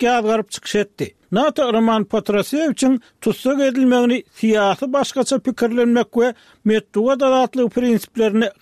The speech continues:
hyýanatçylyk edilmegi diýip häsiýetlendirdi. nato agza ýurtlar Belarusi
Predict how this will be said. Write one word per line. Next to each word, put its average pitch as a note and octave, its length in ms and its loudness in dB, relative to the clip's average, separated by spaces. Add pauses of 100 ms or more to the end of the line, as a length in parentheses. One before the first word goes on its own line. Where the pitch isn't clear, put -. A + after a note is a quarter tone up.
hyýanatçylyk G#3+ 800 0
edilmegi A3+ 380 2
diýip A3+ 240 -2
häsiýetlendirdi. G3 840 -2 (160)
nato C#4+ 320 0 (140)
agza A3 340 0
ýurtlar A#3+ 480 0
Belarusi A3 540 0